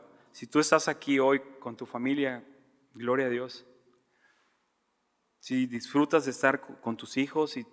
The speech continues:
y tu hijo disfrutas de estar con tu padre y, y con tu madre,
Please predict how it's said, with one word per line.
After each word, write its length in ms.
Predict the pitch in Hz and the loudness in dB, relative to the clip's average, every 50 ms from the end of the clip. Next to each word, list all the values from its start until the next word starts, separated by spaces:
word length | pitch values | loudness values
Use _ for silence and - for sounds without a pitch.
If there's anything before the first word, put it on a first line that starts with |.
| - | -16
y 120 | - 117 110 | -14 -14 -12
tu 240 | _ - 139 143 143 | _ 0 2 2 2
hijo 240 | 143 139 143 143 | 2 2 0 -2
disfrutas 480 | 131 123 113 - - 135 135 - 135 120 | -2 -4 -6 -6 -6 -6 -6 -6 -8 -8
de 60 | 117 | -8
estar 220 | - - 127 120 - | -6 -4 -4 -4 -2
con 140 | - 127 | -4 -8
tu 160 | 117 120 101 - | -8 -8 -10 -4
padre 480 | - 113 117 127 131 131 131 127 123 | -2 -2 0 0 -2 -4 -6 -8 -8
y, 160 | 117 107 98 _ _ _ _ _ _ _ _ _ _ _ _ _ _ _ _ _ _ _ _ | -12 -14 -16 _ _ _ _ _ _ _ _ _ _ _ _ _ _ _ _ _ _ _ _
y 140 | - 107 | -18 -12
con 160 | - - 113 107 | -6 -6 -6 -4
tu 120 | - 107 | -4 -4
madre, 460 | 107 110 117 127 135 135 135 135 135 | 0 2 2 2 2 0 -2 -4 -6